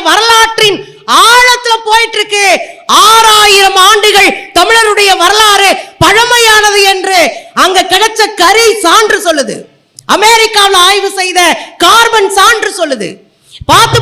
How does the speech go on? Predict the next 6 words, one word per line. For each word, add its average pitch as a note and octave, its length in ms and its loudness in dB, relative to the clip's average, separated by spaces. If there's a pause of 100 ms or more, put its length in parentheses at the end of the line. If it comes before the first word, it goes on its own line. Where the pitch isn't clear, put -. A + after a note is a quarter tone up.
பயப்படுறோம். A4 640 2 (840)
ஆரிய A4 380 2 (120)
நாகரிகத்தினுடைய G#4 920 0 (160)
தொடர்ச்சி A4 500 0
தான் A#4+ 160 2 (360)
இந்தியா G#4+ 420 2